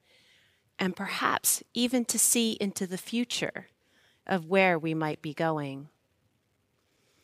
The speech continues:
And reflections are not only meant for us to sit and remember and to reflect, but it really is about learning how to be uncomfortable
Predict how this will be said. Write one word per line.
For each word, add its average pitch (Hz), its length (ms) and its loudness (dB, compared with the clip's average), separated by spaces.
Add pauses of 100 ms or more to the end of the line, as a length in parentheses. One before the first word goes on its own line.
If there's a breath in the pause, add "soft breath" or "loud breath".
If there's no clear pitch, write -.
(720 loud breath)
And 190 580 2
reflections 175 1080 0 (280 loud breath)
are 170 140 4
not 180 300 6
only 185 520 0
meant 175 300 0
for - 320 0
us - 300 2
to - 160 -6
sit - 440 2
and 170 220 -2
remember 165 540 2
and 165 220 -4
to - 140 -8
reflect, 165 680 0 (1120 loud breath)
but 214 80 2
it 220 120 4
really 240 460 2
is 196 420 4
about 180 320 2
learning 202 440 0
how 190 400 0
to - 180 -4
be 185 320 -2
uncomfortable 180 1040 -2